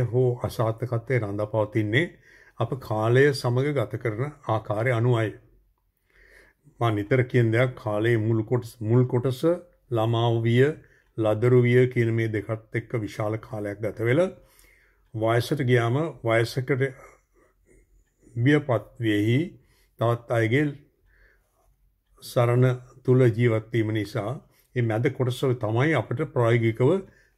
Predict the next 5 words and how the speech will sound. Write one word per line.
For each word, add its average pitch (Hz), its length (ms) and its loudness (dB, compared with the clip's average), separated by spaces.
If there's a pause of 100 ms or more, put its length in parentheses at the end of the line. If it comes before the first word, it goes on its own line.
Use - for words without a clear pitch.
ප්‍රයෝජනයට 123 400 2
ගන්න 117 240 0
පුළුවන් 101 320 0
වෙන්නේ. 95 300 -12 (920)
අ, 131 120 0